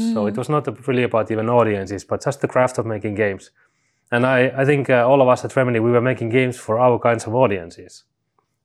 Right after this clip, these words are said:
Speaker 1: Uh, so we were making basically games for ourselves.
Speaker 2: Mm.
Speaker 1: And then, uh, what I learned through mobile was that there are these other audiences that we, we can be ser-, serving as well.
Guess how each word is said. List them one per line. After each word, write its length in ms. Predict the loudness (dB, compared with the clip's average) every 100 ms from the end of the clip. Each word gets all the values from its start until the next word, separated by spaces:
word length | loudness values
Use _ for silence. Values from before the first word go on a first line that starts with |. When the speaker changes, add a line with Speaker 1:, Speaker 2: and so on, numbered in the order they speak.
| -10
Speaker 1:
Uh, 300 | -4 -2 -2
so 120 | -2
we 120 | -2
were 100 | 0
making 280 | 0 -2 0
basically 280 | 0 0 0
games 320 | 0 -2 -6
for 200 | -4 0
ourselves. 600 | 0 2 -2 -2 -8 -12 -2
Speaker 2:
Mm. 460 | 0 0 -2 -8 -14 _ _ -2
Speaker 1:
And 220 | 0 2
then, 320 | 0 2 2
uh, 180 | 2 2
what 160 | 2 2
I 160 | 2
learned 260 | 4 0 0
through 160 | -2 2
mobile 600 | 2 4 2 0 -4 -6
was 160 | -6 -6
that 160 | -4
there 140 | 0 2
are 80 | 2
these 260 | -2 -6 -14 _
other 200 | 0 0 0
audiences 520 | -2 -4 -6 -10 -14
that 100 | -12
we, 240 | -10 -10 -8
we 100 | -6
can 220 | -2 -2
be 120 | 0 -2
ser-, 320 | -2 -6 -8
serving 360 | -2 0 0 -4
as 160 | -6
well. 300 | -4 -4 -6